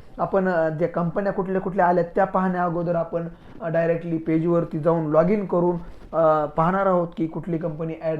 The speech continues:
झाली आहे का. तर तुम्हाला, अ, या पेजवरती गेल्यानंतर ॲप्लिकेशन स्टेटसमध्ये जायचं आहे आणि ॲप्लिकेशन स्टेटसमध्ये गेल्यावर तुम्हाला एमकेआयडी टाकायचा आहे, सर्च करायचं आहे. सर्च केल्यानंतर तुम्हाला तुमचा डेटा येईल, अ, पूर्ण एमकेआयडी काय, नाव आणि आधार नंबरचे कार्ड, मोबाईल नंबर,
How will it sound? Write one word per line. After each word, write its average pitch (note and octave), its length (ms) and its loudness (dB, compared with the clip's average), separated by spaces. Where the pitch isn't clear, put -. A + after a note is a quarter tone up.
झाली E3+ 220 -2
आहे F3+ 80 -4
का. F3 160 0
तर F3 140 0
तुम्हाला, D#3+ 460 -2
अ, D#3 140 -4
या D#3 140 -2
पेजवरती F3+ 480 -2
गेल्यानंतर E3+ 380 0
ॲप्लिकेशन D#3+ 480 -6
स्टेटसमध्ये F3+ 580 -6
जायचं F3 280 -6
आहे F3+ 100 -8
आणि D#3+ 80 -6
ॲप्लिकेशन F#3+ 460 -6
स्टेटसमध्ये F#3 520 -6
गेल्यावर F3 280 2
तुम्हाला E3 300 -4
एमकेआयडी E3 400 -2
टाकायचा F3 380 -4
आहे, F3 80 -6
सर्च E3+ 500 -4
करायचं C3+ 340 -12
आहे. - 240 -20
सर्च A#3 220 4
केल्यानंतर G3 340 4
तुम्हाला E3+ 320 2
तुमचा E3 220 -2
डेटा E3 360 0
येईल, G3+ 260 0
अ, E3 160 4
पूर्ण F3 320 0
एमकेआयडी F3 680 2
काय, F3 200 0
नाव E3+ 320 -2
आणि D#3+ 320 -4
आधार D#3+ 280 -2
नंबरचे D#3+ 400 -4
कार्ड, D#3 240 -2
मोबाईल D#3+ 420 -4
नंबर, D#3+ 360 -2